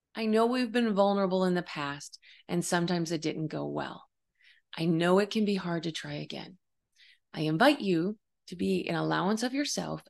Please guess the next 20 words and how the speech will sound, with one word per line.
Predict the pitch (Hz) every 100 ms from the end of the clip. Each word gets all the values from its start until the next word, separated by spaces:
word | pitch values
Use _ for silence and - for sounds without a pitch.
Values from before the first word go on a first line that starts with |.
| -
and | 180
your | 175
feelings | - 170 156 151 147
with | 165 -
this. | - - - - _ - - _ -
Vulnerability | 220 269 294 220 233 226 208
is | - -
challenging | - 190 196 185 190 180
for | 185
so | 160 - - 185 185 185
many | 175 175
people, | - 180 - 143 143 - - - _
and | 160 156
being | 190 180 175
vulnerable | 170 240 302 285 185 160
with | 160
someone | 160 156 151 160 160 175 - _ _
is | 196 208
a |
process | 269 - 277 320 - - - -